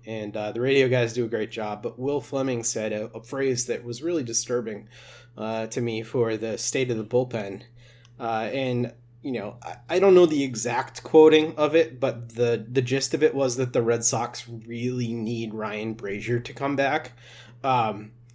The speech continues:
and I was just thinking to myself, like, Keaton and I were just talking about how this bullpen looks really good. But then Robles comes in as a turd. Austin Davis doesn't make any difference. Um, Ottavino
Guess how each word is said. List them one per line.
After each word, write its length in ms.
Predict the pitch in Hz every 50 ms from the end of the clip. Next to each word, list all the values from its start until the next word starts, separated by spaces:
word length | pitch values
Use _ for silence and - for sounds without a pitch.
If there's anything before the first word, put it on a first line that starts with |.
| - - - - - - - - - - -
and 120 | - 196 240
I 60 | 262
was 100 | 269 254
just 180 | 330 311 - -
thinking 240 | 370 359 285 294
to 60 | 277 247
myself, 480 | 196 180 180 - 196 175 170 165 -
like, 280 | 156 135 131 - - -
Keaton 340 | - - 320 440 427 415 392
and 100 | 381 359
I 160 | 349 349 349
were 160 | 311 285 240
just 400 | 139 - 180 202 208 208 - -
talking 400 | 202 190 185 185 - 196 170 151
about 240 | 135 127 127 131 -
how 220 | 131 135 139 139 135
this 220 | 135 143 123 123
bullpen 720 | 127 139 147 156 156 - - 156 143 135 123 120 117 120 - - - - - - - - - _ - -
looks 540 | 135 135 135 143 151 135 - - - - 135
really 480 | 123 120 127 131 131 131 127 123 113
good. 520 | 107 - 127 127 131 110 95 92 87 - - - - - - _ - -
But 180 | 160 156 151 -
then 420 | 175 175 175 175 170 156 - - - - - - -
Robles 520 | - 120 135 151 160 185 185 196 190 -
comes 260 | - 226 202 196 170
in 140 | 170 165 165
as 160 | 175 160 -
a 40 | 175
turd. 580 | - - - - 131 120 117 113 127 - - - -
Austin 400 | 131 156 175 170 - 214 185 160
Davis 320 | 151 156 143 143 151 147
doesn't 300 | - 160 151 160 156 123
make 200 | 131 131 127 151
any 140 | 170 170 160
difference. 680 | - 135 113 110 - 117 113 117 120 120 - - - - - - - - - - - -
Um, 460 | 127 127 127 123 120 120 110 - - - - - - - - - - -
Ottavino 920 | 143 156 175 226 220 175 170 180 175 175 170 165 170 170 165 165 165 -